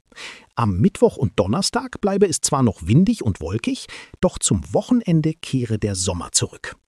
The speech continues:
Bereits am Freitag sei mit dreiundzwanzig bis fünfundzwanzig Grad zu rechnen. Am Samstag und Sonntag seien in Schleswig-Holstein und Hamburg dann Temperaturen bis siebenundzwanzig Grad zu erwarten.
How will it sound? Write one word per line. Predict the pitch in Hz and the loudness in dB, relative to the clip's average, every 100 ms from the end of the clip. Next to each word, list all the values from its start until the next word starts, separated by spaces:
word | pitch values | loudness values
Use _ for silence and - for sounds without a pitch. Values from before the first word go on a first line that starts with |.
| _ _ _ - | _ _ _ 0
Bereits | 98 107 - | 2 2 -2
am | 95 | -6
Freitag | - 82 147 170 175 | -6 -4 0 0 0
sei | - 117 | 0 2
mit | 107 - | 2 0
dreiundzwanzig | - 101 170 143 - 135 127 - | -4 0 0 0 -2 -2 -4 -2
bis | 110 | -4
fünfundzwanzig | - 214 - 131 - 87 - | 2 0 2 0 0 -4 -6
Grad | - 98 | -8 -4
zu | - | -4
rechnen. | - - - - _ _ _ - - - - _ | -4 -4 -6 -6 _ _ _ -18 -16 -18 -20 _
Am | 135 135 | 2 2
Samstag | 143 254 - 233 | 2 0 -2 -2
und | 151 | 0
Sonntag | 113 120 214 247 - | 2 0 0 -4 -4
seien | - 190 | -2 0
in | 190 | 0
Schleswig-Holstein | - 135 - 123 127 - - 135 | 0 -2 -2 -4 -2 -2 0 -2
und | 120 - | -2 -2
Hamburg | - 135 143 - | 2 4 4 2
dann | 120 123 | 0 0
Temperaturen | 131 120 107 104 156 165 127 | 2 0 -2 -4 -6 0 2
bis | 104 - - | 2 -4 -6
siebenundzwanzig | 147 - 107 - 78 78 104 | 0 2 2 0 -6 -8 -8
Grad | 80 78 | -6 -4
zu | - | -2
erwarten. | 113 87 - - | -4 -6 -10 -14